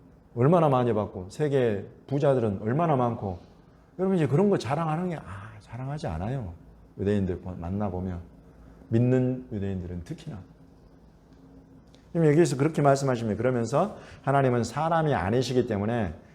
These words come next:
거짓말 안 하신다. 인생이 아니시기 때문에 후회하지 않으신다. 그 말씀하신 바는 반드시 행하시고 하신 말씀은 반드시 실행하신다."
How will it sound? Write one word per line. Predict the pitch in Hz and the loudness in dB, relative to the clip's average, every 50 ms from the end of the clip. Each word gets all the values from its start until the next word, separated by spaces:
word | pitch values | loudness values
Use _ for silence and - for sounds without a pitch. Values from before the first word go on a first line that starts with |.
| - - | -20 -8
거짓말 | - 156 175 170 175 165 139 107 | -2 0 0 2 2 2 2 2
안 | 82 90 107 | 0 0 0
하신다. | 120 117 - 104 87 80 78 82 90 - - - - - - _ _ - - - _ _ - _ - - - - - - - - - - - - - - - - | 0 0 -2 -2 -4 -4 -6 -8 -12 -16 -18 -20 -20 -20 -20 _ _ -20 -20 -20 _ _ -20 _ -20 -20 -20 -20 -20 -20 -20 -20 -20 -20 -20 -20 -20 -16 0 4
인생이 | 135 151 175 165 196 202 185 | 6 6 8 8 6 6 8
아니시기 | 160 139 143 156 160 160 160 160 160 | 6 6 6 4 4 4 4 4 4
때문에 | 156 131 131 139 156 170 160 127 95 82 - - - - - _ _ _ - - | 4 2 4 4 4 4 2 2 0 -4 -8 -16 -20 -20 -20 _ _ _ -20 -4
후회하지 | - 214 233 233 226 208 165 131 | 2 4 4 6 6 6 4 2
않으신다. | 98 90 101 131 120 - 113 95 82 76 78 80 82 87 - - - - - - - - - - _ - - - - - - - - - - - - - - - - - - - - - - - - - - - - - - - - - - - - - - - - - - - - - | 0 -2 -2 -4 -2 -2 -4 -4 -4 -6 -8 -12 -16 -20 -20 -20 -20 -20 -20 -20 -20 -20 -20 -20 _ -20 -20 -20 -20 -20 -20 -20 -20 -20 -20 -20 -20 -20 -20 -20 -20 -20 -20 -20 -20 -20 -20 -20 -20 -20 -20 -20 -20 -20 -20 -20 -20 -20 -20 -20 -20 -20 -20 -20 -20 -20 -20 -20 -20 -2
그 | - - | 4 6
말씀하신 | 180 180 147 147 175 185 190 - 196 190 190 - 180 175 | 8 10 10 8 8 6 4 2 4 4 4 4 4 4
바는 | 165 165 165 151 120 | 4 6 6 4 2
반드시 | 110 131 147 170 202 214 - 196 | 0 0 2 4 4 4 4 4
행하시고 | 190 185 185 156 165 151 160 | 4 4 4 4 6 4 4
하신 | 151 165 - 202 | 4 4 2 2
말씀은 | 190 170 156 147 - 143 123 107 | 4 4 2 2 2 0 0 0
반드시 | - 123 143 156 175 202 185 - 180 156 | -2 -2 0 2 2 2 4 4 2 4
실행하신다." | - - 202 214 202 190 170 - 143 120 104 92 85 85 | 4 4 6 6 6 4 2 2 0 0 0 -2 -2 -6